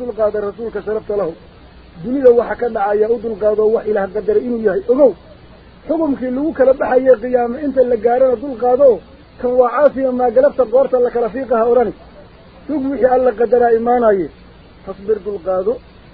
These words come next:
لحكم ربك. Marka laamtu qaayay noqonayso.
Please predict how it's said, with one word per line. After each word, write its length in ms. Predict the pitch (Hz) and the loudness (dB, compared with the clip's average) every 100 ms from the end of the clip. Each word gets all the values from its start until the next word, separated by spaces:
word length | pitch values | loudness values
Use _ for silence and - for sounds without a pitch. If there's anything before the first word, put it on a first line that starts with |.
| - - 180 | -20 -16 -12
لحكم 360 | 196 339 269 247 226 | -8 -8 -6 -4 -2
ربك. 320 | 226 196 208 196 - - - - - - - - | -4 -6 -6 -8 -10 -18 -20 -20 -20 -20 -20 -16
Marka 240 | 220 220 214 202 | -14 -8 -4 -2
laamtu 260 | 247 240 233 208 | -2 -4 -8 -4
qaayay 280 | 214 233 214 | -4 -4 -8
noqonayso. 400 | 202 214 170 - | -6 -6 -6 -8